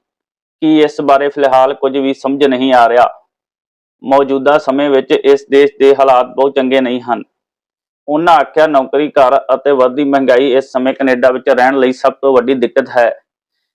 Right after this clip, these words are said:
ਨੇਪਾਲ ਦੇ ਕਾਠਮਾਂਡੂ ਦੇ ਰਹਿਣ ਵਾਲੇ ਸੁਮਨ ਰਾਏ ਆਖਦੇ ਹਨ,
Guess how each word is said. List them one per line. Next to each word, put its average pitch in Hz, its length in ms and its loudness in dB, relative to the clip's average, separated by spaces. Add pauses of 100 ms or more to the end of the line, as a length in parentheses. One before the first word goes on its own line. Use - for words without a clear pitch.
ਨੇਪਾਲ 139 500 2
ਦੇ 139 200 0
ਕਾਠਮਾਂਡੂ 143 600 0
ਦੇ 139 160 2
ਰਹਿਣ 135 240 2
ਵਾਲੇ 131 220 2
ਸੁਮਨ 139 320 -2
ਰਾਏ 127 180 2
ਆਖਦੇ 131 360 0
ਹਨ, 131 180 -2